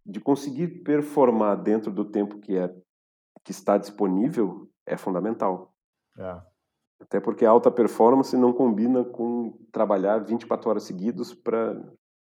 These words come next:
Speaker 1: não é isso, né?
Speaker 2: Não, não é.
Speaker 1: E aí tem um outro ponto que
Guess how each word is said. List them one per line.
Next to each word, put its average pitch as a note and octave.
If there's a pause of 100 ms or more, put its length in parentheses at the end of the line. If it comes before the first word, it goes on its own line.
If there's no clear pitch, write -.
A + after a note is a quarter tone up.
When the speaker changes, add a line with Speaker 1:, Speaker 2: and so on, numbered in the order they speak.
(440)
Speaker 1:
não F#2
é A#2+
isso, - (320)
né? F2 (220)
Speaker 2:
Não, G2
não G#2+
é. F2+ (160)
Speaker 1:
E G2+
aí G2+
tem C#3
um E3
outro D#3+
ponto B2
que -